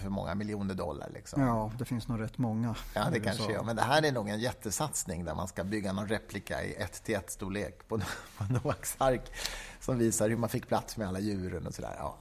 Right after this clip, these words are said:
Speaker 2: Ja,
Speaker 1: det är helt
Speaker 2: det är
Speaker 1: bisarrt.
Speaker 2: beklämmande.
Speaker 1: Ja, det är det onekligen. Men du,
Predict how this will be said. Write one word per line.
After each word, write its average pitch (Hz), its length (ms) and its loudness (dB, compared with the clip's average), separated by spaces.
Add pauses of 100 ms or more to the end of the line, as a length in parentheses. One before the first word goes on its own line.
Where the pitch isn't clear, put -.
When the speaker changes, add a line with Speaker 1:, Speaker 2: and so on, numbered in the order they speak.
Speaker 2:
Ja, 156 60 -4
Speaker 1:
det - 220 -8
är - 80 -12
helt - 120 -4
Speaker 2:
det 156 40 -6
är - 40 -6
Speaker 1:
bisarrt. 139 180 -2
Speaker 2:
beklämmande. 120 460 -2 (220)
Speaker 1:
Ja, 123 300 12
det 104 120 6
är 82 80 4
det 92 200 2
onekligen. 95 560 -4 (460)
Men 185 120 10
du, 190 180 12